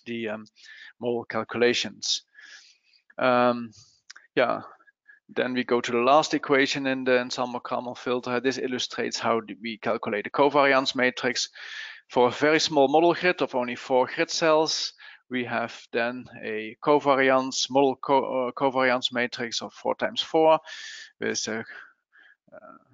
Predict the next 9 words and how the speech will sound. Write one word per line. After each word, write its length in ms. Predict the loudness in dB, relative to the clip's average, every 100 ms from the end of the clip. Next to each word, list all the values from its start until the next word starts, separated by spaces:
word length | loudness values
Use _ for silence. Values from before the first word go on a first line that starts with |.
| _ _ _ _ -2
covariances. 840 | 0 4 4 6 4 2 -4 -4
And 160 | -6 -4
for 160 | -4
example, 480 | -2 -4 -2 -2 -4 -8 -8
the 60 |
covariance 760 | 2 4 6 6 6 6 4 0
between 520 | -12 -10 -6 -6 -8
the, 280 | -8 -8 -10 -14 _ -20 -20 -20 -20 _
um, 380 | -4 -4 -6 -14